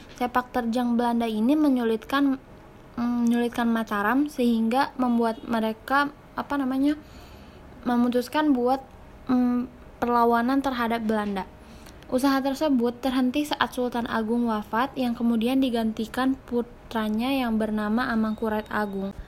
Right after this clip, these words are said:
Amangkurat pernah memerintahkan pembantaian seribu ulama pada tahun seribu enam ratus lima puluh satu. Nah, kebijakan Amangkurat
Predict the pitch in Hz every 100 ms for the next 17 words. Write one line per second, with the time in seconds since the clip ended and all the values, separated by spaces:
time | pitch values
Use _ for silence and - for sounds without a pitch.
0 | - - - 269 262 269 254 240 226 285
1 | 294 - 247 254 294 277 262 247 240 233
2 | 233 285 294 285 247 233 233 233 226 277
3 | 294 247 233 214 226 214 214 262 262 233
4 | 226 240 262 254 226 240 254 233 214 214
5 | 220 233 220 214 214 208 202 - - -
6 | - - 226 214 214 220 220 226 226 285
7 | 262 240 233 226 214